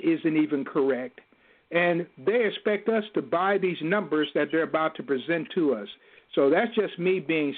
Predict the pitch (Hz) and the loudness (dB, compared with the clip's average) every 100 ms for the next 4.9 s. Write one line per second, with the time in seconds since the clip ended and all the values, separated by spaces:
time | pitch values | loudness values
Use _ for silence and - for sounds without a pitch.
0 | - 185 180 156 - 123 120 123 - - | -4 -2 -2 -2 -2 -2 -4 -6 -20 -18
1 | - 151 156 151 - _ _ - 143 139 | -2 2 2 0 -6 _ _ -2 0 0
2 | 147 - 160 180 156 156 208 185 214 185 | -2 -2 0 4 4 2 0 0 0 2
3 | 160 175 190 160 180 196 175 151 185 156 | 2 2 2 4 4 4 2 2 0 0
4 | 147 143 147 - 185 208 233 226 | 0 -2 -2 -2 0 2 2 2